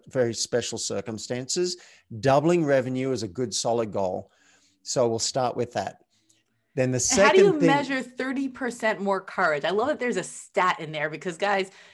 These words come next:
Speaker 2: humans are addicted to statistics. We love them. Throw in a random number and you're like, "Oh, this guy really knows his stuff. He's got a percentage in there." Um,
Speaker 1: Right.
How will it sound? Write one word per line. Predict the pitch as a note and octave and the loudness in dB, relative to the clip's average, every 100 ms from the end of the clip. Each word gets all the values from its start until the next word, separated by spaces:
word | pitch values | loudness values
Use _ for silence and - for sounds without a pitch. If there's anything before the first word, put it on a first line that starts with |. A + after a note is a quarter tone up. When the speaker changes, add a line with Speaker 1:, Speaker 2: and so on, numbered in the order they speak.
| - | -6
Speaker 2:
humans | G3 G#3+ A#3+ | -2 0 2
are | A3 | 2
addicted | F#3+ D#3 D#3 D#3 F3+ | 2 -2 -6 -6 -8
to | - | -10
statistics. | D#3 D#3+ D3+ D3 - C#4+ - - - | -12 -10 -8 -6 -4 -6 -6 -16 -12
We | E3 | -8
love | D3+ D3+ | -6 -2
them. | G3 D4+ C4 | 0 -2 0
Throw | G#3+ A#3 | 0 0
in | |
a | A3+ | -2
random | F#3+ F3+ G3 G3+ F#3+ | -2 -2 -4 -4 -4
number | D#3 D#3+ C4+ F#4+ - | -4 0 0 0 -2
and | G#3+ | -4
you're | A#3 | 0
like, | A#3 A#3+ - - | 0 -4 -14 -8
"Oh, | G#3+ | -6
this | C4+ | -2
guy | G4+ | -2
really | C4 G#3 | 0 0
knows | F#3 F3+ F3+ | -2 -4 -6
his | E3 | -10
stuff. | - E4+ A4+ - - _ _ _ _ - | -6 -2 -2 -4 -8 _ _ _ _ -10
He's | D4 | -4
got | E4 B3 | 0 -2
a | |
percentage | - F3+ - D4 C5 A3 | -2 -8 -6 -6 -6 -4
in | G3 E3+ | -6 -4
there." | B2 - - _ - - - - - | -8 -8 -14 _ -20 -20 -20 -6 0
Um, | C#3+ | 4
Speaker 1:
Right. | D3 | 4